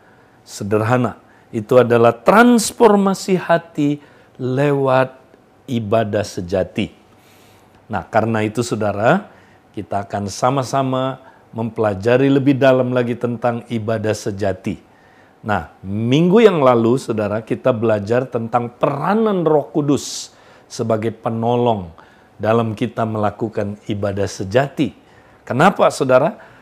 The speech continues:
Karena tubuh kita adalah bait Roh Kudus. Roh Kudus berdiam di dalamnya. Ya, karena itu Roh Kudus bukan hanya ingin berdiam, saudara, Dia mau membawa kita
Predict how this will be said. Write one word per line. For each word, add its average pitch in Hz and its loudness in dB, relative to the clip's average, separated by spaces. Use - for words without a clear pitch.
Karena 175 0
tubuh 147 2
kita 156 -4
adalah 165 0
bait 175 4
Roh 196 0
Kudus. - -2
Roh 170 0
Kudus 196 2
berdiam 185 4
di 170 2
dalamnya. 131 2
Ya, 107 -2
karena 165 2
itu 160 2
Roh 170 6
Kudus 165 2
bukan 160 0
hanya 165 -2
ingin 226 2
berdiam, 151 4
saudara, 107 -6
Dia 139 0
mau 151 2
membawa 143 -2
kita 156 -8